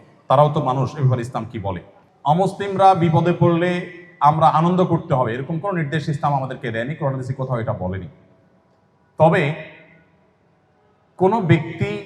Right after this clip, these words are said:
বা কোনো গোষ্ঠী যদি মানবতার নানা দিক থেকে ক্ষতি সাধন করে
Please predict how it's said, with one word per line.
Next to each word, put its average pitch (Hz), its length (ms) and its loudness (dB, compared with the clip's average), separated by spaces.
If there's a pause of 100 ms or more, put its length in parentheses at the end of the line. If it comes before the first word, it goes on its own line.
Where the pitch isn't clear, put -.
বা 151 120 6
কোনো 180 260 -4
গোষ্ঠী 156 520 -2 (1300)
যদি 196 520 -2 (1080)
মানবতার 180 600 6
নানা 170 260 4
দিক 175 120 2 (100)
থেকে 175 240 0
ক্ষতি 165 500 -4
সাধন 175 360 0
করে 151 500 -4